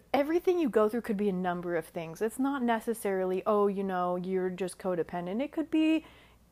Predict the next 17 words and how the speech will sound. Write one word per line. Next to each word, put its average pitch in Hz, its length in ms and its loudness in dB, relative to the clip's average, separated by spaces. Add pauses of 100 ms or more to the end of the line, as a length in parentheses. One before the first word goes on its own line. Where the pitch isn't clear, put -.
(460)
s-, - 300 -16 (120)
other, 254 220 4
a 247 80 8
lot 226 240 4
of 226 80 2
other 202 200 2
factors. 202 540 -2
It 240 120 -2
could 240 160 -2
be 220 180 -4
P 233 300 -6
T 233 180 -2
S 202 220 0
D. 208 180 -2
It 220 100 4
could 233 160 -6
be 202 280 -2